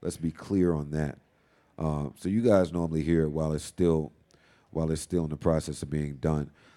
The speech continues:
I didn't feel like it was a good idea to put out my first record in what many would deem to be a long time with only one Joe Budden verse.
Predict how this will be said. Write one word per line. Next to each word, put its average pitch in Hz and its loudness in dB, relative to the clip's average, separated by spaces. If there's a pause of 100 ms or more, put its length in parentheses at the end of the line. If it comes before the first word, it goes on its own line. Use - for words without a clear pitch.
(220)
I 98 0
didn't 113 0
feel 104 6
like 92 -2
it 95 2
was 90 2
a 85 0
good 87 2
idea 87 0
to 80 -4 (920)
put 95 0
out 85 2
my 87 -2
first 90 0
record 80 -2
in 78 -10
what 78 0
many 92 -4
would 80 -4
deem 82 -6
to 82 -8
be 80 -2
a 78 -2
long 78 -2
time 82 -6 (400)
with 80 -4
only 78 0
one 78 -2
Joe 76 -2
Budden 76 -2
verse. 67 -10